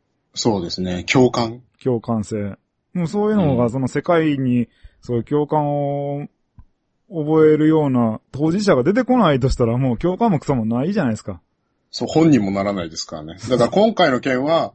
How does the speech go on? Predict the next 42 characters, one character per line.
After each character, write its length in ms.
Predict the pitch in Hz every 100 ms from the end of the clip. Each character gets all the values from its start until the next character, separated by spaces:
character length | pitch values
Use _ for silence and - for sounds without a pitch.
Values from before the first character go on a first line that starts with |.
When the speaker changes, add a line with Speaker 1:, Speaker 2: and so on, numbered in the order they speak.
| _ _
Speaker 2:
<laughs> 160 | _
Speaker 1:
そ 160 | - 165
う 40 |
い 20 | 165
う 40 |
事 140 | 143 147
件 160 | 156
が 80 | 120
起 140 | 113 -
き 20 |
て、 100 | 120
ネ 100 | 120
ッ 80 | 127
ト 120 | -
や 120 | 131 131
ニ 120 | 151
ュ 60 |
ー 20 | 151
ス 180 | -
で、 100 | 110
テ 140 | 98 143
レ 140 | 139
ビ 80 | 120
で 120 | 85
広 220 | 127 139
ま 80 | 135
っ 80 | 135
た 100 | 160
の 120 | 147
が、 240 | 180 156 -
Speaker 2:
う 40 |
ん。 360 | 127 117 101 92 _ _ _ _ _ _ _
Speaker 1:
共 200 | 139 131
感 240 | 135 131 135
を 40 |
生 120 | 170
ん 40 | 175
だ 140 | 185
ん 60 | 131
で 100 | 95
す 140 | 104
よ。 120 | 92